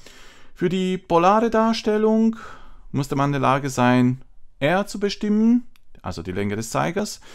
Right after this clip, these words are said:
sowie das Argument von Z oder die Größe des Winkels mit Hilfe der Tangensfunktion. Da gab's nur eine Falle,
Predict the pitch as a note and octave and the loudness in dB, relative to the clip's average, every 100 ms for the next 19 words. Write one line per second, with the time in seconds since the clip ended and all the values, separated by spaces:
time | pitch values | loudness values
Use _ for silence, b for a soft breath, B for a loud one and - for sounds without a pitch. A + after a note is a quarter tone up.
0 | B B C3+ B2+ D3 E3 E3 C3+ - G#2+ | B B -6 -4 -4 -4 -4 -4 -4 -6
1 | F#2+ G#2 F3+ - F#3 - F3+ F3+ - - | -2 0 0 0 -2 0 0 0 -6 -10
2 | F3+ F#3+ F3+ - F#2 F2+ - E2+ C3 F3+ | -4 -4 -6 -6 -6 -6 -10 -8 -4 -2
3 | F#3+ F#3+ - G2 F#2+ F#2+ - - B2 D#3+ | -2 -2 -4 -6 -6 -8 -8 -4 -2 -2
4 | D3+ - C3+ C#3+ C3+ B2+ F2+ D#2 - D#2 | -4 -4 -4 -2 0 0 0 -4 -6 -4
5 | A#2+ C3+ C3+ - F#2 G2 | 0 2 0 0 2 2